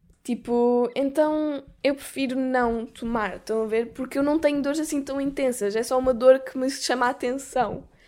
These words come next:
Estão a ver? Yeah. Por isso, imagina, se eu tiver num dia que estou a caminhar muito, não sei o quê, e dói, ok, eu tomo. Mas geralmente eu vou só tentar usar, eh,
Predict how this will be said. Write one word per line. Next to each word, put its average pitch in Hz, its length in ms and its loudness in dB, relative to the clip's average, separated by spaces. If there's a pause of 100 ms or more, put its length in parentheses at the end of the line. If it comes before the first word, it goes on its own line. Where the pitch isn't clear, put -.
(280)
Estão 214 280 -4
a 202 40 -4
ver? 403 240 -6 (1080)
Yeah. - 200 -4 (480)
Por 269 120 -4
isso, 269 120 -4
imagina, 240 240 2
se 214 120 -4
eu - 20 -14
tiver 220 300 0
num 214 360 -2
dia 208 160 2
que 208 80 0
estou 220 140 0
a 214 60 -2
caminhar 208 360 0
muito, 202 240 -2
não 208 80 -2
sei 214 120 -2
o - 20 -12
quê, 202 120 4
e 190 60 0
dói, 208 300 2
ok, 196 340 2
eu 185 60 -4
tomo. 185 300 -4 (420)
Mas 220 220 2
geralmente 254 400 6
eu 233 40 -2
vou 233 80 6
só 254 140 4
tentar 226 340 4
usar, 214 340 4
eh, 208 280 2